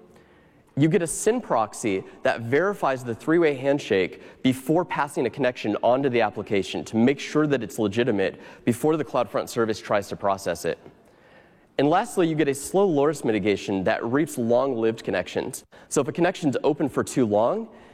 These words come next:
and we believe that it's potentially a D dos bot, we're gonna close down that connection. But we're gonna do this in such a way that it first closes down the ones that are most likely to be D dos bots and holds open those good, valid connections.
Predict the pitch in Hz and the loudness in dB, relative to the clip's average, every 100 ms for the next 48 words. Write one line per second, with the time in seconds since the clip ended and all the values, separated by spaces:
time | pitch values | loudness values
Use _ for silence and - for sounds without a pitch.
0 | - 120 131 104 123 139 143 120 - 110 | -2 2 2 2 2 2 2 0 -4 -6
1 | - 120 135 113 104 110 98 - 107 139 | -2 -2 2 2 2 0 0 -2 0 0
2 | - 127 120 - - 147 156 131 120 117 | -2 -2 -2 -4 0 0 2 0 0 0
3 | - 110 104 - 95 78 - - - 147 | -2 -2 -2 -2 -6 -6 -10 -20 -6 0
4 | 156 165 151 151 202 185 147 120 117 123 | 2 4 2 2 0 0 -2 0 0 0
5 | 104 101 95 - - - - 123 113 - | 2 4 4 0 -10 -20 -4 -2 -2 -2
6 | - 175 - 160 135 117 120 113 110 104 | 0 0 0 -2 -2 0 2 2 2 0
7 | 110 107 107 110 135 131 117 107 113 104 | 0 -2 2 2 2 0 -2 0 0 0
8 | 98 107 135 110 - 104 90 - - - | 0 2 2 0 -2 -2 -2 -4 -10 -18
9 | - - 120 - 139 127 - 131 131 110 | -14 -4 -4 0 0 0 0 0 2 2
10 | 101 104 113 110 98 98 92 - 90 90 | 2 2 0 0 0 0 -2 -4 -6 -6
11 | - - 151 - | -8 -8 -10 -12